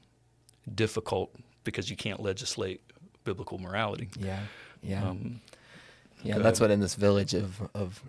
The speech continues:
Speaker 2: Salem that I was reading about how they actually made it a law that you had to attend church, and they, they wanted,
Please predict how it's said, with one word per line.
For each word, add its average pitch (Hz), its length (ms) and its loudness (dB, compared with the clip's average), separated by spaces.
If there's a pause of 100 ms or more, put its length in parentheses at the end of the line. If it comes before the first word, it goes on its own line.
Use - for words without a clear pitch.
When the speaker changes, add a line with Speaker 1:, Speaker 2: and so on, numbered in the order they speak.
(100)
Speaker 2:
Salem 98 580 4
that 95 220 2
I 98 100 0
was 95 180 0
reading 95 280 2
about 95 260 2
how 95 340 2 (160)
they 95 260 0
actually 92 640 -2 (200)
made 92 500 0
it 82 200 2 (260)
a - 100 -2
law 90 280 0
that 92 160 -4
you 98 120 0
had 92 160 0
to 87 80 -2
attend 92 320 -4
church, 95 440 -4 (120)
and 98 120 -2
they, 98 80 0 (120)
they 98 180 -2
wanted, 95 460 0